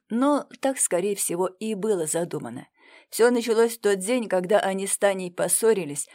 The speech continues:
и Костя ночевал не дома. Он снял номер в гостинице, далеко от офиса. Будь он дома, он был бы здесь на час раньше, но нет.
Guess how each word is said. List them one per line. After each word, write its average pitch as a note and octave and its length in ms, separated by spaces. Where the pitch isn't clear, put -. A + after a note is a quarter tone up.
и G3 160
Костя A3+ 520
ночевал G3+ 460
не A3+ 140
дома. C#3+ 380
Он D#4 200
снял D4+ 320
номер C4 360
в A#3 60
гостинице, E3+ 760
далеко A3+ 380
от F3+ 180
офиса. D#3+ 420
Будь C4 320
он A3+ 220
дома, B3+ 460
он A#3+ 280
был A3+ 220
бы G#3 140
здесь G3 400
на F#3 180
час G3+ 360
раньше, F3+ 760
но G3 220
нет. D3+ 420